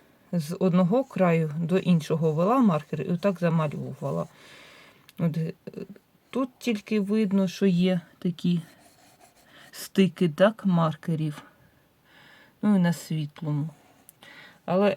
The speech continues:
якщо чесно, більш задоволена я знов маркерами Чош. Хоча від маркерів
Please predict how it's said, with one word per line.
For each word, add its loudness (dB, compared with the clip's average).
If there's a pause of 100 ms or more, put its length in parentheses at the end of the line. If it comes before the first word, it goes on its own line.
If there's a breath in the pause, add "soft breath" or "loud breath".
якщо 0
чесно, -2
більш -2
задоволена 0
я 0
знов -2
маркерами -4
Чош. -8 (1080 loud breath)
Хоча 2 (180)
від 2
маркерів 2